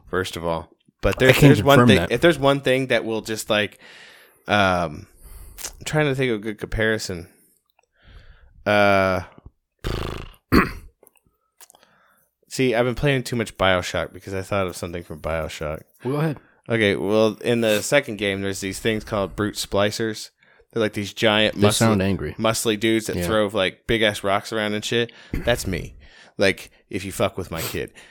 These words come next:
Speaker 1: Like, and, and you could ask anybody that I know in my life, if you've seen me go, like, berserker,
Speaker 2: Ape shit bananas.
Speaker 1: it's,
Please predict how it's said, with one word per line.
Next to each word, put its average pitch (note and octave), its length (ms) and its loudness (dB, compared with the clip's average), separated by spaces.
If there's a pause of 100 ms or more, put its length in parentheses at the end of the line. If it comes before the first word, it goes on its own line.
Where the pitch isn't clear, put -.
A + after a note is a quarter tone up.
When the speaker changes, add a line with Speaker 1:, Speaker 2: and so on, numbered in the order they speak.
(380)
Speaker 1:
Like, A2+ 420 -4
and, A2 220 -2
and A2+ 180 -2
you B2 80 -4
could A#2 140 -4
ask A2 220 0
anybody D#3+ 380 6
that D3 140 8
I C#3 100 10
know C3+ 160 8
in B2+ 60 6
my B2 100 4
life, G2 380 2 (760)
if G#2+ 240 -2
you've C3 180 2
seen D3+ 360 4
me C#3 180 4
go, B2 380 4 (400)
like, G2+ 440 0
berserker, B2+ 680 2
Speaker 2:
Ape G#2 160 0
shit A2 180 -2
bananas. F#2 440 -4 (440)
Speaker 1:
it's, A2+ 200 0